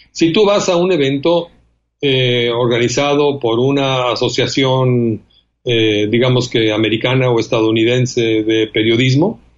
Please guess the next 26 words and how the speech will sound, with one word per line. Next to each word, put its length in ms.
o 360
de 260
comunicación 960
o 240
de 180
relaciones 440
públicas 720
o 180
de 480
advertising, 760
de 100
publicidad, 680
vas 200
a 40
encontrar 680
que 600
la 160
gente 400
es 120
muy 220
generosa 460
en 80
compartir 520
su-, 300
sus 220
experiencias 920